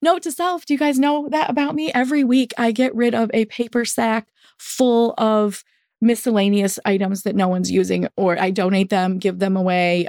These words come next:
throw them away, a paper sack full of stuff every week. You'd be surprised what accumulates even in a week. And we just have access of things that I just, the clutter is driving me crazy. But that can be done in fifteen minutes. You can walk around room to room to each house, be like, "Hey,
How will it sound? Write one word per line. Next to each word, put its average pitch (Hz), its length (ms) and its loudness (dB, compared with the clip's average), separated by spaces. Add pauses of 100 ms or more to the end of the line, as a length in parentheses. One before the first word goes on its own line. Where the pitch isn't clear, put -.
throw 233 180 6
them 220 220 2
away, 196 400 0
a 190 100 -6
paper 202 380 2
sack 185 360 -2
full 185 140 0
of 175 100 -2
stuff 180 280 0
every 190 180 0
week. 180 220 2
You'd 220 100 2
be 233 80 2
surprised 208 480 -2
what 196 140 0
accumulates 180 680 0
even 202 300 2
in 185 160 -2
a 175 40 -4
week. - 300 -8 (420)
And 233 80 2
we 269 120 2
just 277 180 -4
have 220 240 0
access 196 540 -6
of 208 80 -4
things 247 260 2
that 208 100 0
I 220 120 -2
just, - 180 -8 (280)
the 233 80 0
clutter 233 340 0
is 233 80 -4
driving 233 240 2
me 240 100 2
crazy. 247 420 -2
But 262 120 0
that 320 160 0
can 370 100 -2
be 339 80 -2
done 294 220 2
in 277 100 0
fifteen 269 340 2
minutes. 262 280 0
You 247 40 2
can 247 120 2
walk 277 180 0
around 247 240 0
room 262 220 0
to 285 40 -2
room 269 200 2
to 240 60 0
each 262 160 -2
house, 254 180 -4
be 226 60 -4
like, - 100 0
"Hey, 370 80 -2